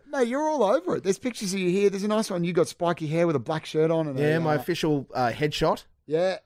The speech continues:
Speaker 1: mate, there's heaps of you. Yeah, you're all, you're all over the internet, buddy.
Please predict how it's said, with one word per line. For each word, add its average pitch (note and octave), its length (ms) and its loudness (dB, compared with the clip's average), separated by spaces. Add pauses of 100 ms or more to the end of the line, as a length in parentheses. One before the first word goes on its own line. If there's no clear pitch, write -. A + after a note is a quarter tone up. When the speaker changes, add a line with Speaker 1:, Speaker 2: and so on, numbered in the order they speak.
(240)
Speaker 1:
mate, E3 140 2
there's D#3+ 180 0
heaps F#3 340 0
of F3+ 60 -6
you. B2+ 240 2 (320)
Yeah, C#3+ 180 -2
you're E3+ 280 2
all, D#3 200 4
you're E3+ 220 0
all D3 80 4
over C3 220 0
the C#3 140 -2
internet, B2+ 320 -2
buddy. C3 240 2